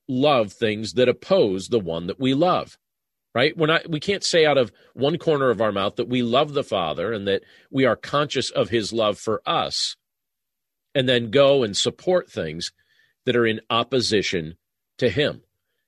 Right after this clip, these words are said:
And we see things that are in opposition to him all around us all the time. I mean, you, you, you could turn on your T V, you could fire up your computer, you can look at really any source of media,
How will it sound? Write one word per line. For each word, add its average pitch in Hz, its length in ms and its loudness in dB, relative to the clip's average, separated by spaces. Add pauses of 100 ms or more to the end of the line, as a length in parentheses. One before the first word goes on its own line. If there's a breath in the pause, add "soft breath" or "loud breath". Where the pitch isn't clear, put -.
And 120 160 -6
we 240 140 0
see 226 240 -2
things 135 380 0
that 127 260 4
are 120 180 4
in 104 80 -2
opposition 113 640 -2
to 95 80 -2
him 87 320 -6 (480)
all 160 240 4
around 104 400 0
us 90 320 -2 (440)
all 131 200 4
the 120 80 -4
time. 104 460 -4 (440)
I - 60 -12
mean, 123 140 0
you, 143 160 2
you, 139 240 -6
you 131 180 -6
could 117 120 -6
turn 135 180 0
on 113 160 0
your 101 100 -6
T 110 240 -4
V, 101 140 -4
you 160 240 -4
could 98 160 -8
fire 117 360 2
up 113 140 -2
your 104 120 -6
computer, 160 600 -2 (760)
you 123 180 -2
can 110 540 0
look 143 180 0
at 135 180 0
really 160 340 2
any 156 240 0
source 147 400 0
of 98 120 -4
media, 139 500 -2